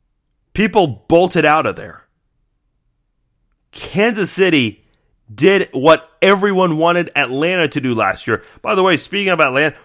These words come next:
Brent Musburger had a hilarious tweet, uh, sa-, t-, saying, "Hey, Atlanta and Seattle,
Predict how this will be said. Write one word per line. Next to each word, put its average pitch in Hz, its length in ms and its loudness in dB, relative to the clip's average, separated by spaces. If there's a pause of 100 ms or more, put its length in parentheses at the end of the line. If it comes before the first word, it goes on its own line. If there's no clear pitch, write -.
(120)
Brent 226 160 0
Musburger 180 400 2
had 147 140 2
a - 20 2
hilarious 135 640 0
tweet, 151 420 -4 (540)
uh, 123 340 2
sa-, - 200 -2
t-, - 340 -6
saying, 165 320 0
"Hey, 175 160 2
Atlanta 156 400 2
and 135 180 -2
Seattle, 147 520 0